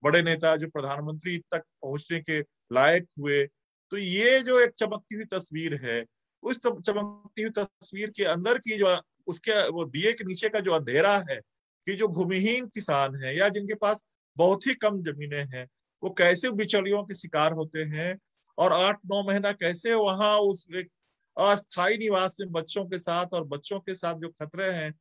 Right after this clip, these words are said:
उनकी पढ़ाई के साथ जो खतरे हैं, उसका जो विवरण आपने जमीन पे जाके किया है, ये तो इस तथ्य से तो हम परिचित ही नहीं थे,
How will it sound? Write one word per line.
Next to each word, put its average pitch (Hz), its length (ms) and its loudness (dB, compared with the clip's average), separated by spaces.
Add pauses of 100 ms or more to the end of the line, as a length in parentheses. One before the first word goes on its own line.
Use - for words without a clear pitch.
(280)
उनकी 170 200 -6
पढ़ाई 156 420 2
के 196 100 -6
साथ 190 200 -2
जो 165 120 -6
खतरे 151 380 -6
हैं, 127 280 -10 (320)
उसका 185 300 -2
जो 202 120 2
विवरण 156 480 0
आपने 160 260 -2
जमीन 139 260 -8
पे 131 120 -10
जाके 120 380 -4
किया 131 280 -2
है, 107 200 -10 (320)
ये 220 120 0
तो 233 360 4
इस 208 180 -8
तथ्य 220 160 -2
से - 200 -4
तो 233 140 -2
हम 220 120 -2
परिचित 220 340 -2
ही 226 60 4
नहीं 180 180 0
थे, 151 160 0